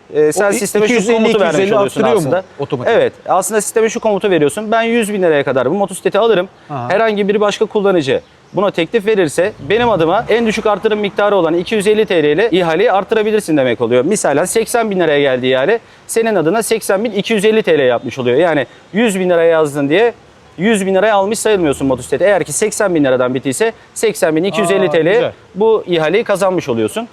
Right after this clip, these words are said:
Speaker 2: Süper.
Speaker 1: Ee, satıcı açısından da süreç basit. Onu da şöyle
Speaker 2: Hah, o
Speaker 1: kısa bir
Speaker 2: çok
Speaker 1: şekilde
Speaker 2: önemli.
Speaker 1: anlatayım. Satıcı arkadaş motosikletinin bilgilerini,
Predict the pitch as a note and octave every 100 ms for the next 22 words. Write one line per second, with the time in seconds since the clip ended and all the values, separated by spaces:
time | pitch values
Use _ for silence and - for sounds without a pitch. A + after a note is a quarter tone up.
0 | - - G3 D#3 D3+ D#3 - G#3+ A#3 B3
1 | A3 - A#3 A#3+ A#3 G3 D#3+ D3+ C#3+ D3
2 | A3+ - - G3 G3 D#3+ E3 D#3 F3 C#3+
3 | F#3+ G3+ G#3 E3+ D3+ C#3+ B2+ B2 D3+ A#3+
4 | - A3 A3 A3 A#3+ G#3+ G#3 A#3+ - -
5 | G#3+ A#3 A3+ A#3+ A#3+ A#3 A3+ A#3 G#3+ G#3